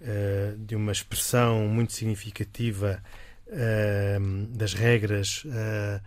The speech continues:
mais do que o, a substância, também está presente?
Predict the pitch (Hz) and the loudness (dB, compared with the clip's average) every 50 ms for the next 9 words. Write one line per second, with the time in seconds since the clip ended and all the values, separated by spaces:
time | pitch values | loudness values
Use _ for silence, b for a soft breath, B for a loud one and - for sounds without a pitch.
0 | B B B B B B - - 208 131 107 110 113 113 113 113 107 101 95 101 | B B B B B B -16 -10 -4 -2 0 2 4 4 4 4 2 0 -2 -4
1 | 98 98 - - 117 107 107 104 101 98 98 95 95 92 95 104 - - 110 104 | -6 -6 -4 -2 0 2 2 2 2 0 0 -2 -2 -4 -6 -8 -8 -6 -4 -4
2 | - - 104 - - - 117 113 113 - - - 113 110 104 - B B B B | -4 -4 -4 -6 0 0 2 2 2 0 -2 -4 -4 -4 -6 -8 B B B B
3 | B B B - 117 110 117 110 - 117 107 - 107 95 107 113 113 110 - | B B B -4 0 0 0 0 0 -2 -2 -2 -2 -2 0 0 0 0 -4